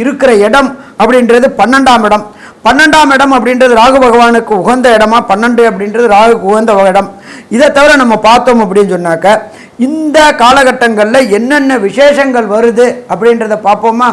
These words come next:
இப்ப இந்த காலகட்டங்கள்ல விசேஷங்கள் அப்படின்ற பொறுத்தளவுக்கு, டிசம்பர் முப்பதாம் தேதி திங்கட்கிழமை அமாவாசையும், அதே போல டிசம்பர் பதினஞ்சு ஞாயிற்றுக்கிழமை பௌர்ணமியும், பதிமூணாம் தேதி முருகனுக்கு உகந்த கிருத்திகையும், அதே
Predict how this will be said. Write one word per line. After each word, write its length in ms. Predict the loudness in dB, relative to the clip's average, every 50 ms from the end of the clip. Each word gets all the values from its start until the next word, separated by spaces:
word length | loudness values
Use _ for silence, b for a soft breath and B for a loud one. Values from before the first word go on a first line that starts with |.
| -4 -8 -10
இப்ப 140 | -4 -2 0 2 2 0 0 -4 -6 -6 -4
இந்த 240 | -2 -2 0 0 0 0 0 0
காலகட்டங்கள்ல 680 | 0 2 2 0 0 -2 -4 -4 -4 -4 -4 -4 -4 -4 -4 -6
விசேஷங்கள் 640 | -4 -2 -2 -2 -2 -2 -4 -4 -2 0 0 0 -2 -2 -6 -8
அப்படின்ற 320 | -8 -6 -4 -6 -6 -6 -8 -8
பொறுத்தளவுக்கு, 600 | -8 -10 -8 -8 -6 -4 -4 -4 -4 -6 -6 -6 -6 -6 -8 -16 -20 -20 B B B B B B B B _ -10 -6 -6
டிசம்பர் 420 | -4 0 0 0 2 2 0 0 0 -2
முப்பதாம் 480 | -4 -4 -2 0 0 2 2 0 2 2
தேதி 200 | 0 0 0 -4 -6 -8
திங்கட்கிழமை 600 | -8 -4 -4 -4 -2 -2 -2 -2 -2 -2 -2 -2 -2 -2
அமாவாசையும், 760 | -2 0 0 0 2 2 0 0 -2 -4 -4 -4 -4 -6 -8 -12 -20 -20 B B B B B B -6 -2
அதே 160 | 0 0 0 0 0
போல 160 | 0 0 0 0 -2
டிசம்பர் 420 | -4 -4 -4 -2 0 -2 -2 -2 -2
பதினஞ்சு 400 | -4 -2 -2 -2 -2 -2 -4 -4 -2
ஞாயிற்றுக்கிழமை 680 | -2 -2 -2 -2 -2 -4 -4 -2 -2 -2 -2 -2 -4 -4 -4 -2
பௌர்ணமியும், 600 | -2 0 0 0 0 -2 -2 -2 -2 -2 -4 -4 -6 -12 -20 B B B B B B B -2
பதிமூணாம் 600 | -2 -2 0 -2 -2 -2 0 0 0 0 0 0 0
தேதி 180 | 0 0 -2 -4 -6 -4
முருகனுக்கு 560 | -4 -4 -2 0 0 0 -2 -4 -6 -8 -8 -6 -6 -6
உகந்த 360 | -4 -2 0 0 0 0 0 2 2 2 0 -2 -2 -6
கிருத்திகையும், 680 | -8 -8 -8 -8 -6 -4 0 2 2 2 2 0 -2 -4 -8 -16 B B B B B B B -4
அதே 180 | 0 2 2 2